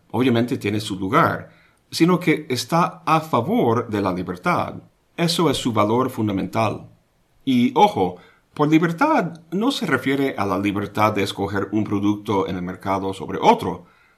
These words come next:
ya que en ese sentido el ser humano no es más que una función económica. No. Lo que quiere decir por libertad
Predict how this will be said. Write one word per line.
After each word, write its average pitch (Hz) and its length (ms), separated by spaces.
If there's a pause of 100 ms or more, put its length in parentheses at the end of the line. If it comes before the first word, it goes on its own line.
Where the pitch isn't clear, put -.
(120)
ya 165 220
que 156 100
en 139 60
ese 151 160
sentido 139 420
el 110 60
ser 117 160
humano 117 320
no 104 160
es 98 100
más 101 240
que 101 140
una 98 240
función 95 560
económica. 101 640 (460)
No. 123 500 (560)
Lo 143 160
que 139 120
quiere 240 220
decir 151 380
por 113 140
libertad 135 640